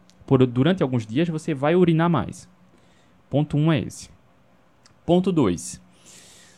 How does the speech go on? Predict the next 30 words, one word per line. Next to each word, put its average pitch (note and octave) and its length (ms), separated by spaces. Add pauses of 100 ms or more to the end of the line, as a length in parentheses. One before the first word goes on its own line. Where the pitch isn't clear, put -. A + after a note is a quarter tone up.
(920)
O C#3+ 80
bolo F#3+ 380
fecal, B2 640 (360)
o D#3 100
cocô, C#3+ 640
ele C3 180
é C3+ 60
feito D#3+ 500 (100)
com F#3 160
resíduos F3 460
da D#3+ 80
alimentação, F3 640 (800)
tá? B2 280 (540)
Então, D3+ 220
se - 160
você B3+ 280
tá D3 140
dizendo A2 340
que - 140
tá, C3 480 (140)
se - 200
for F3 440 (240)
ir C3 160
ao C3+ 60
banheiro A2 360
pra A#2+ 140
fazer A#2 240
o - 20
número G2+ 240
dois, A2+ 500